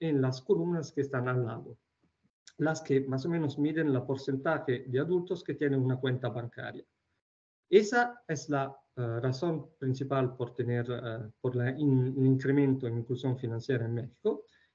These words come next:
y se debe principalmente a una política muy específica, que es decir, eh, el gobierno más o menos ha empezado a otorgar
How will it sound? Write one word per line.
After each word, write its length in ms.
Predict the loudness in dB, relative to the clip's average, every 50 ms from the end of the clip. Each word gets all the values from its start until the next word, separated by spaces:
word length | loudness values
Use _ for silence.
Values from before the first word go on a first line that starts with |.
| _ -2
y 140 | 0 0 2
se 160 | 2 4 10
debe 340 | 12 12 12 12 10 4 2
principalmente 760 | 2 0 -2 -2 -2 -2 -2 0 0 2 0 0 0 0 0
a 40 | 2
una 200 | 2 2 2 2
política 480 | 2 0 2 0 0 -2 -2 -2 -2 -4 -4 -2
muy 240 | 2 2 2 2 0
específica, 680 | -2 -4 -6 -8 -8 -8 -8 -10 -10 -8 -4 -6 -6 -6 -6 -20 _ _ _ _ _ _ _ _ _ _
que 120 | 2 2
es 120 | 2 4 0
decir, 480 | -2 -2 2 2 2 4 2 0 -2 0
eh, 400 | 0 0 0 0 0 -2 -2 0
el 180 | 2 2 2 4
gobierno 500 | 2 4 4 4 4 2 0 -2 -2 -2
más 260 | -2 -4 -4 -4 -4
o 40 | -2
menos 460 | -2 0 0 0 0 -2 -4 -8 -18 _ -6
ha 220 | -2 -2 -2 0 0
empezado 840 | -2 -2 0 -2 -2 0 0 0 0 0 -2 -2 -4 -4 -8 _ -6
a 140 | -6 -4 -2 0
otorgar 760 | 0 0 2 0 0 0 0 0 0 0 0 -2 -6 -12